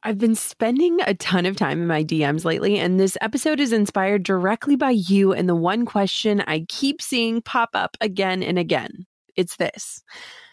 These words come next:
"But Jenna, what if I don't have a big following or I'm literally starting from ground zero? Can I really do this?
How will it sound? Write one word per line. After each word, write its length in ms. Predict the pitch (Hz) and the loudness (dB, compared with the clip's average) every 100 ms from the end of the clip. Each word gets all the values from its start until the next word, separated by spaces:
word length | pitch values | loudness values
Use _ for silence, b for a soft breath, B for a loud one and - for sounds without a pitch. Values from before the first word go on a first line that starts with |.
| B B | B B
"But 100 | 269 | 0
Jenna, 280 | 311 294 285 | 2 2 2
what 220 | 220 294 | 2 2
if 160 | 440 - | 0 2
I 120 | 466 254 - | 2 2 2
don't 280 | 220 226 | 2 2
have 180 | 262 254 | 0 0
a 60 | 247 | 0
big 220 | 233 185 | 0 -2
following 640 | - 156 185 240 277 277 | -2 0 2 4 4 4
or 200 | 220 220 | 4 2
I'm 280 | 226 233 226 | 2 2 2
literally 460 | 220 226 285 269 254 | 2 2 2 2 2
starting 320 | 233 202 208 | 0 0 2
from 160 | 196 175 | 0 0
ground 300 | 175 165 170 | 0 0 0
zero? 340 | 156 110 127 | 0 -2 -6
Can 180 | - 196 | -2 0
I 60 | |
really 360 | 190 202 277 311 | 2 2 4 4
do 180 | 233 262 | 4 4
this? 380 | 359 370 - | 4 0 -4